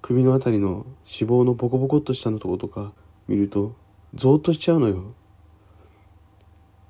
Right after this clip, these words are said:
ひどいこと言いますね。ひどいこと言うけど、まあ、本音かもしれない。おばあちゃんは笑います。「ははは。あんたもバカだね。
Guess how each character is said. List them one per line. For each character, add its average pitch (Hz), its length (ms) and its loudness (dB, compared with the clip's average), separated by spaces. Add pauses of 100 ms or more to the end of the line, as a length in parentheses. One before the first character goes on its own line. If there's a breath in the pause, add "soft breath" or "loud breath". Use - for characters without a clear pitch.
(720)
ひ - 160 -20
ど - 80 6
い 160 60 2
こ 113 80 0
と - 100 -8
言 78 80 -6
い - 20 -6
ま 73 120 -8
す - 100 -16
ね。 76 160 -12 (300)
ひ - 100 -18
ど 143 60 6
い 190 80 4
こ 202 100 8
と - 80 6
言 98 140 4
う - 20 -6
け 92 80 0
ど、 80 100 -6
ま 90 120 -4
あ、 87 80 -6
本 98 200 -2
音 101 80 2
か 101 120 -4
も 92 80 -6
し - 100 -16
れ - 100 -16
な 78 80 -18
い。 - 40 -20 (1400 soft breath)
お 98 80 -6
ば 117 120 2
あ 110 40 -2
ち - 80 -4
ゃ 85 60 0
ん - 20 0
は 76 80 0
笑 85 300 -2
い - 20 -6
ま 85 140 -6
す。 - 180 -18 (320)
「は 135 100 0
は 131 160 -2
は。 107 180 -14 (1300 soft breath)
あ - 140 -8
ん 69 40 -6
た 71 120 -8
も 71 100 -4
バ 92 140 -4
カ 98 120 0
だ 90 140 -2
ね。 98 320 -2